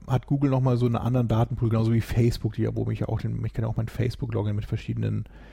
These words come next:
Diensten eben nutzen. Und wenn man das kombiniert mit einer eigenen I D, kann man eben nochmal rausfinden,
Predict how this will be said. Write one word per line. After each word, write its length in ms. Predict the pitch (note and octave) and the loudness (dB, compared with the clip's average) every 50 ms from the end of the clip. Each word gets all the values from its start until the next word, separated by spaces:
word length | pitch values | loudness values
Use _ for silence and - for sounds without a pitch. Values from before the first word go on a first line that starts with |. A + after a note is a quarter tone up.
| - - - - | -14 -14 -4 2
Diensten 380 | - C3+ B2 B2+ - - - A#2 | 2 4 4 2 -2 -2 -4 -4
eben 260 | A#2 A2+ A2 A2+ G#2 | -2 -2 -2 -2 -2
nutzen. 480 | G#2+ A#2+ C#3 - - - D3+ D#3+ F3 - - - - - - - - - - - - - - - | -2 -2 -4 -6 -4 -2 -2 -2 -2 -4 -6 -16 -20 -20 -20 -20 -20 -18 -18 -18 -18 -20 -20 -8
Und 540 | - - A#2+ A2+ A#2 A#2 A#2+ A#2+ A#2+ A#2 A2 | 0 4 6 6 8 8 6 6 4 4 4
wenn 100 | A2+ A2 | 4 4
man 120 | A#2 A#2 | 4 4
das 160 | A2+ C#3+ - - | 4 2 2 2
kombiniert 340 | - B2+ B2 B2 C#3+ D3+ | 2 2 4 4 4 4
mit 120 | - A#2+ A2 | 4 2 2
einer 100 | - - | 2 4
eigenen 340 | A2+ B2 B2 B2 A#2 G2+ G2+ | 4 4 2 2 2 2 2
I 80 | G2+ | 2
D, 160 | G2 G2+ G2+ | 4 2 2
kann 140 | - - A2 | 2 2 2
man 100 | A2 A#2 | 2 2
eben 160 | A#2 A#2 A#2+ | 0 0 0
nochmal 220 | A#2 A2 G#2 A2 G2+ | 0 2 2 2 4
rausfinden, 760 | G2 G2+ A2 A#2+ - - - B2+ A#2+ A#2 A#2+ A#2+ A#2+ A#2+ B2 | 4 4 4 4 2 2 0 0 2 2 2 2 2 0 -2